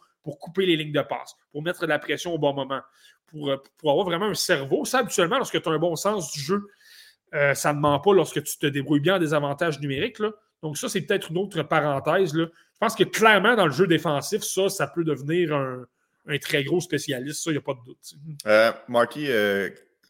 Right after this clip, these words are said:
Speaker 2: j'ai vu, euh, je pense que c'est Scott Wheeler qui l'a noté, euh, il disait que par moment, son intensité, il est tellement, t'sais, tellement prêt, veut tellement que ça fonctionne. Peut-être c'est un peu pour ça aussi, ce trait de caractère-là, qu'il tente des feintes parce qu'il veut tellement bien faire.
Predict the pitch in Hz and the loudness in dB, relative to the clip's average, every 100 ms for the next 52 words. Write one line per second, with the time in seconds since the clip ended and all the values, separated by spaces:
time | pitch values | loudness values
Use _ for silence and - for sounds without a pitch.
0 | _ 113 131 139 226 160 92 92 - 156 | _ -4 -4 -2 0 2 2 0 -2 -6
1 | 156 - 101 95 - 127 - 113 104 127 | -6 -6 -6 -6 -6 -6 -4 -4 -2 -2
2 | 139 - 98 98 95 92 123 139 - - | -4 -6 -2 -2 -2 -4 -8 -8 -16 -20
3 | - _ 90 98 98 98 - - 110 120 | -20 _ 0 2 2 0 -6 -10 -4 -2
4 | 165 143 120 110 127 143 127 110 123 131 | 2 2 2 2 2 0 0 0 2 2
5 | 147 143 139 - 147 151 107 - 127 117 | 2 2 0 -4 -4 -2 -2 0 0 2
6 | 131 139 135 _ 117 110 - _ _ _ | 2 2 0 _ -6 -6 -8 _ _ _
7 | - 147 175 117 - 107 143 127 107 - | 4 6 6 4 0 0 2 2 -2 2
8 | 170 156 160 - 123 117 104 - 135 139 | 2 4 -2 -4 -4 -4 -4 -2 -2 -2
9 | - 143 120 104 139 110 - 147 120 - | -6 -4 -4 -4 -6 -8 -6 -6 -6 -6
10 | 143 101 117 123 107 101 104 107 131 107 | -6 -6 -6 -6 -6 -2 -2 0 -2 0
11 | - 139 127 104 - 139 - - - 104 | 6 6 4 -4 -4 -4 -6 -14 -14 -4
12 | 117 143 - _ _ 113 117 120 110 95 | 0 0 -2 _ _ 0 2 0 -2 -2
13 | 123 139 | 0 0